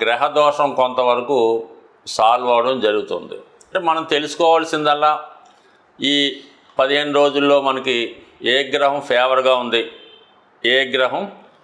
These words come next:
అన్‌ఫేవర్గా ఉంది. ఇప్పుడు రెండు రకాలుగా ఉంది. మనకి ఫేవర్గా ఉన్న గ్రహాన్ని ఇంకా ఫేవర్ చేసుకుంటే అది ఇంకా సక్సెస్‌ఫుల్‌గా ఉంటుంది.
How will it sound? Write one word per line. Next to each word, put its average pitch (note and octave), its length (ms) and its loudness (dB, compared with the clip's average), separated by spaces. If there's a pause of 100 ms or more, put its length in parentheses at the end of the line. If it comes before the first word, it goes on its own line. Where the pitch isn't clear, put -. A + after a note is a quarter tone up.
(320)
అన్‌ఫేవర్గా B2 760 0
ఉంది. G2 220 -2 (580)
ఇప్పుడు E3+ 300 -2
రెండు C#3+ 240 0
రకాలుగా D#3 460 0
ఉంది. F2 160 -10 (220)
మనకి C#3 280 -4
ఫేవర్గా D3+ 500 2 (100)
ఉన్న E3 120 -4 (120)
గ్రహాన్ని D#3 420 -2
ఇంకా D#3 220 -2
ఫేవర్ D3+ 320 0
చేసుకుంటే D3 420 -2 (640)
అది D#3+ 220 -2
ఇంకా D#3+ 140 0 (100)
సక్సెస్‌ఫుల్‌గా D#3 600 0
ఉంటుంది. G2 260 -2